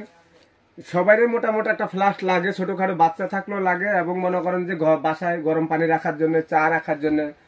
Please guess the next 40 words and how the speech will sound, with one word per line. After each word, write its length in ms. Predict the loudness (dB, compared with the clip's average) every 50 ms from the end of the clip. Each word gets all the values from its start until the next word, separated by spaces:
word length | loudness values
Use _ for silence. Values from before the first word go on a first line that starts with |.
| _ _ _ _ _ _ _ _ -4
তারপর 180 | -4 -4 -4
দুধ 260 | -2 0 2 2 2 2
গরম 320 | 2 0 2 2 2 0 0
রাখার 280 | 0 2 0 0 0
জন্য, 220 | -2 -4 -2 -2 -2
রং 320 | -2 0 0 0 0 0
চা 240 | -2 0 0 2 2
রাখার 320 | 0 0 -2 -4 -6 -4
জন্য, 200 | -4 -4 -4 -4 -6 -8 -14 _ _ _ _ _ _ _ -8
বিভিন্ন 380 | -4 -2 0 0 2 2 0 0
জিনিস 400 | 2 2 2 2 2 0 0 0
রাখার 300 | 0 2 0 -2 -2 0
জন্য 220 | -2 -2 0 0
আপনার 320 | 0 0 0 -2 -2 -4 -4 -6 -12 _ _ _ _ _ -18
লিকুইড 440 | -8 -4 -4 -4 0 0 0 0 0
জাতীয় 360 | 0 -2 -2 2 2 2 2
জিনিস 340 | 2 2 0 0 -2 -2 -6
রাখার 280 | -6 -4 -4 -4 -2
জন্য 220 | -2 -2 -2 -2 -2
ফ্লাস্ক। 340 | -2 0 0 0 0 -2 -6 _ _ _ _ _ _ _ _ -14 -6 -2
ফ্লাস্ক 240 | 2 2 2 0 -2
কিন্তু 300 | -8 -8 -8 -4 -2 -2
আপনার 220 | -2 0 -2 -4 -4
এটা 280 | 0 2 2 2 2 0 _ _ _ _ _ _ _ _ _ _ _ _ _ _ _ _ -8
ওই 340 | -6 -4 -2 -2 -4 -4 -4
অনেকে 300 | -4 -2 -2 0 2 2
আছে 200 | 0 0 0 -2
বলবেন 340 | -2 -2 -2 -2 -2 -2 -2
যে, 100 | -2 0
"ভাই 340 | 2 4 4 4 2 0 -2 -8 _ -12
এটা 200 | -8 -6 -6 -6
কি 340 | -4 -2 0 2 2 2 2 0
মনে 220 | -2 -2 -2 -2
করেন 260 | 0 0 0 0 2
যে 120 | 2 2 2 2 0 -2 -4 -10 _ _ -2
চা 180 | 2 2 2
বেচা 240 | 2 2 0 -2 -2
যাবে 220 | -4 -4 -4 -6 -6
না?" 80 | -8 -8 -6
হ্যাঁ, 220 | -6 -6 -6 -6